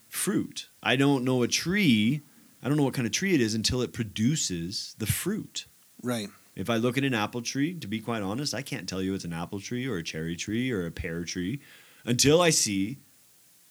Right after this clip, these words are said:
Speaker 1: the fruit.
Speaker 2: Right. And I think that Satan is a, somewhat of a metaphor or a,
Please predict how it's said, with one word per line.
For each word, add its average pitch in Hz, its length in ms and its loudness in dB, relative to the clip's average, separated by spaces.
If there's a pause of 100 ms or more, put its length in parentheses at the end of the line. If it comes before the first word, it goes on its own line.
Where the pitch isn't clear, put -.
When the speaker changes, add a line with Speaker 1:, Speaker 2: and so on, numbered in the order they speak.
(340)
Speaker 1:
the - 80 -16
fruit. - 440 -8 (640)
Speaker 2:
Right. 117 280 -4 (720)
And 151 460 4 (200)
I 170 180 8
think 165 520 0
that 123 380 0 (1040)
Satan 147 840 2 (120)
is 127 260 0
a, 131 280 -4
somewhat 143 720 4
of 127 140 -2
a 127 60 4
metaphor 127 540 2
or 123 260 0
a, 117 80 -2